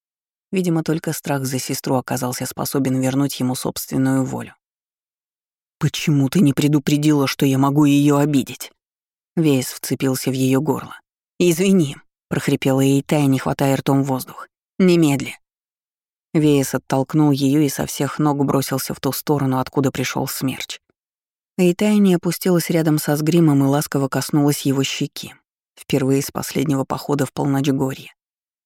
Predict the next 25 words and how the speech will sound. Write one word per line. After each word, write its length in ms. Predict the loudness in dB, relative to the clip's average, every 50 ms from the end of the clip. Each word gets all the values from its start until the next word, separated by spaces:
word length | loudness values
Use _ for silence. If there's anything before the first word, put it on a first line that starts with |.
| _ _ _ _ _ _ _ _ _ _ _ _ _ _ -8
«Его 300 | -6 -4 0 0 2 2
убьют», 540 | 2 2 0 0 -2 -4 -10 -14 -16 -16 -16 _ _ _ _ _ _ _ -10
просипел 520 | -6 -6 -4 -2 -2 -2 0 2 2 2
он 160 | 2 2 0 0
совсем 400 | -2 -4 -4 -4 -2 0 2 2
не 100 | 2 0
то, 140 | 0 -4
что 160 | -6 -4 -6 -8
хотел. 480 | -6 -6 -6 -6 -6 -12 -12 -14 -16 _ _ _ _ _ _ _ _ _ _ _ _ _ _ _ _ _ _ _ _ _
«Сестринская 840 | -12 -4 0 0 0 0 0 0 0 0 0 -2 -4 -2 0 0 2
любовь 360 | 2 2 0 0 -2 -2 -2
не 80 | -4 -2
позволит». 640 | -2 -2 -2 -2 -2 -6 -6 -8 -12 -18 -20 -20 -20 _ _ _ _ _ _ _ _ _ _ _ _ _ -4
Принцесса 540 | 0 2 2 2 2 0 -2 -2 -2 -2 -6
покачала 540 | -6 -4 -4 -4 -4 -2 -2 0 2 2
головой 460 | 2 2 2 2 2 2 2 2 2 2
и 40 |
с 160 | 0 -4 -2 -2
нежностью, 500 | 0 0 0 0 -2 -2 -2 -4 -4 -4
поглаживая 560 | -4 -4 0 0 0 0 0 0 0 0 0
его 280 | 0 0 0 -2 -2
по 140 | -2 -2 -2
волосам, 460 | 0 0 0 -2 -4 -4 -4 -4 -4
прошептала 580 | -4 -4 -6 -4 -6 -6 -6 -4 -6 -4 -2 -4
заклинание. 720 | -4 -4 -6 -6 -4 -4 -4 -4 -6 -10 -14 -18 -20 _